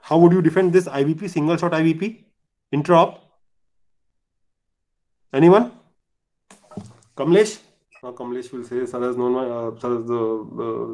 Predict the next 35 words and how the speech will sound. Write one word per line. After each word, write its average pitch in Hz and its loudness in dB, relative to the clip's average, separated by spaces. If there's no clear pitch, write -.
will 117 -2
be 120 -2
asking 117 -4
me 135 0
each 120 -6
and 120 -2
every 107 -2
time. 98 -12
What 147 0
is 160 2
the 147 2
need 139 2
to 139 0
do 131 2
a 151 -2
single 131 2
shot 127 -4
I 110 -4
V 117 -2
P, 208 0
single 139 2
shot 147 0
I-, 120 -4
I 117 -6
V 120 0
P 190 -4
intraoperatively? 117 -2
What 143 4
is 160 4
the 143 6
need? 101 -4
What 139 0
is 113 -2
the 110 -4
need?" 92 -10